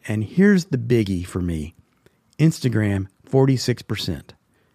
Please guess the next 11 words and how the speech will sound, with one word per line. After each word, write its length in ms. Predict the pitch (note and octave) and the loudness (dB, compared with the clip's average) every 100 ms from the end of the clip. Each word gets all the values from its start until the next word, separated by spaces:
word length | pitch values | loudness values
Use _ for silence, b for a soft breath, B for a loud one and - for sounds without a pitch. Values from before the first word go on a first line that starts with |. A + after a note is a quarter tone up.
| _ _ | _ _
Forty-six 460 | C#3+ E3 E3+ E3+ - | 2 2 2 -2 -2
percent 380 | C3 - C3+ | -4 -2 -2
of 80 | - | -4
high 160 | - B2+ | 0 0
net 180 | B2 B2 | 0 -2
worth 200 | A#2+ A#2+ | -4 -2
individuals 560 | A#2 A#2 A2+ G#2 G2+ | -2 0 0 -2 -2
bought 300 | G2+ A2 B2 | -2 -2 -2
art 300 | - G#2+ G#2+ _ | -2 -2 -4 _
from 120 | G2+ | -10
Instagram. 580 | G#2+ G#2 G2 D#2+ C#2+ E2+ | -8 -6 -6 -6 -10 -16